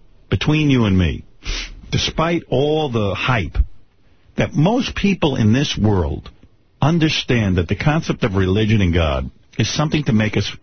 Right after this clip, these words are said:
feel good at night. And that, quite frankly, all of this nonsense about "my God is better than your God"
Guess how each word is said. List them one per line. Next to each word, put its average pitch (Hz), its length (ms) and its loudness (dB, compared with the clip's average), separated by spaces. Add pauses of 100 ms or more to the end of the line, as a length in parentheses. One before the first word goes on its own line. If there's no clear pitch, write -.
(100)
feel 123 220 2
good 92 220 0
at 78 100 -2
night. 82 320 -2 (880)
And 107 160 4
that, 95 100 0
quite 156 280 -2
frankly, 87 680 -2 (920)
all 165 200 0
of 143 80 -2
this 113 200 -2
nonsense 120 500 0
about 95 220 0
"my 123 200 0
God 117 300 -2
is 78 180 -2
better 110 280 -2
than 82 180 -2
your 107 240 2
God" 60 400 -4